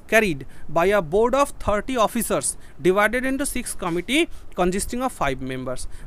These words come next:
বলছে যে এই মৌর্য যুগে আর্মিদের ছয়টা কমিটি ছিল, ছয়টা আর্মিদের কমিটি ছিল, আর প্রত্যেকটা কমিটিতে পাঁচজন করে লোক ছিল। তাহলে পাঁচ ছয় তিরিশ জন অফিসার কিন্তু টোটাল আর্মিকে দেখাশোনা করত।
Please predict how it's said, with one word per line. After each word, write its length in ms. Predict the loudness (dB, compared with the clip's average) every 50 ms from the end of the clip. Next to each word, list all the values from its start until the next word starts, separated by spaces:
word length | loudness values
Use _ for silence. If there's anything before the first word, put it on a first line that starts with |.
| 0
বলছে 380 | 2 2 2 2 2 2 2 2 0 -4 -8 -6 -8 -6
যে 300 | 0 2 2 2 2 0 -2 -6 -10 -8 -6 -6 -6 -6 -6 -8 -10 -8 -8 -10 -12 -12 -14 -14 -14 -10 2 4
এই 140 | 6 6
মৌর্য 420 | 8 8 6 6 6 4 2 0 2
যুগে 340 | 2 2 2 2 0 0 -2 -4 -4 -2 2
আর্মিদের 500 | 4 6 6 6 4 2 0 0 0 0 0 -2
ছয়টা 360 | 0 0 2 2 2 0 0
কমিটি 360 | 2 4 4 4 4 0 -2
ছিল, 200 | -4 -4 -6 -6 -6 -6
ছয়টা 380 | -2 2 2 2 4 4 4 6
আর্মিদের 420 | 6 6 4 2 0 0 0 -2
কমিটি 320 | 0 0 -2 -2 -2 -4 -6
ছিল, 220 | -6 -6 -6 -6 -6 -8 -8 -12 -4 -2
আর 120 | 0 0 0
প্রত্যেকটা 580 | 0 -2 -2 -2 -2 -2 -2 -2 0 0 0
কমিটিতে 460 | 2 2 2 0 0 -2 -2 0 -2
পাঁচজন 580 | 0 2 4 4 4 2 2 2 4 4 4 4
করে 200 | 2 0 0 2
লোক 160 | 0 -2 -2 -4
ছিল। 240 | -6 -4 -4 -4 -6 -6 -10 -12 -2 2
তাহলে 160 | 4 4 4
পাঁচ 260 | 4 2 2 2 2 0 0
ছয় 240 | 2 2 2 4 2 0 0
তিরিশ 320 | 0 0 -2 -2 -2 -2 0
জন 180 | 0 0 0
অফিসার 500 | 0 0 -2 -2 -2 -4 -2 0 -2 -2
কিন্তু 380 | 0 0 -2 0 0 0 -2 0
টোটাল 360 | 0 -2 0 0 0 2 2
আর্মিকে 460 | 2 0 2 2 0 0 0 -2 2
দেখাশোনা 420 | 2 2 2 2 -2 -4 -2 -2 -2
করত। 360 | -2 -4 -4 -4 -6 -8